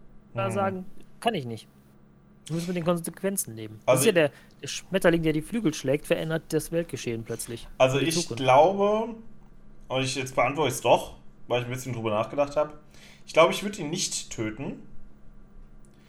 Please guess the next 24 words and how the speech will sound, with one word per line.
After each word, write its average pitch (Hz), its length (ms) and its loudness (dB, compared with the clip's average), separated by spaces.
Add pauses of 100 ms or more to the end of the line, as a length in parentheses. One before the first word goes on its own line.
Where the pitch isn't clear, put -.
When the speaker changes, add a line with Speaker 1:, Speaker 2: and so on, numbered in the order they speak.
(460)
Speaker 2:
Ich 127 220 -6
würd 170 240 2 (180)
stattdessen, 139 560 -4
glaub 147 160 6
ich, 139 120 -4
versuchen, 147 560 -4 (360)
ähm, 127 680 2 (560)
alles 143 340 -2
in 147 60 -8
meiner 131 200 2
Macht 131 200 0
Stehende 131 320 -6
zu - 200 -12
tun, 175 640 -4 (640)
um 139 380 -2
zu 139 140 -6
verhindern, 131 400 0
dass - 500 -2 (760)
sich 127 240 -6
diese 123 240 -4
Geschichte 139 400 -4
noch 123 140 0
mal 120 140 2
wiederholt. 113 600 -2